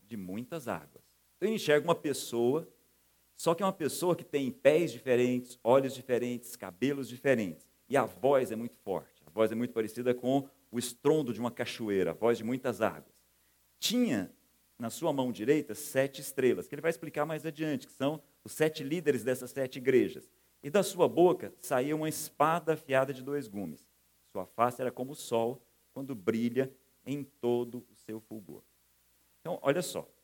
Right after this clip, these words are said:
tenta imaginar, difícil, né? Muito difícil da gente imaginar. Mas só tenta imaginar o seguinte: João ouve uma voz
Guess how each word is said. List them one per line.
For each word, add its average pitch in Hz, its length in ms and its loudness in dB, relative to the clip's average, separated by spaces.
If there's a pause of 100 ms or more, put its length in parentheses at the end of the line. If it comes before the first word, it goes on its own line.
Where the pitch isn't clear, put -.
(160)
tenta 185 180 -8
imaginar, 143 460 -4
difícil, - 420 -12
né? 131 220 -12
Muito 135 120 -12
difícil - 220 -18
da 135 80 -6
gente 127 160 -8
imaginar. 127 480 -6 (220)
Mas 123 120 -10
só 185 120 4
tenta 202 220 -8
imaginar 175 360 -4
o 175 40 -4
seguinte: 143 460 -6 (340)
João 170 160 2
ouve 185 260 8
uma 170 140 0
voz 87 460 0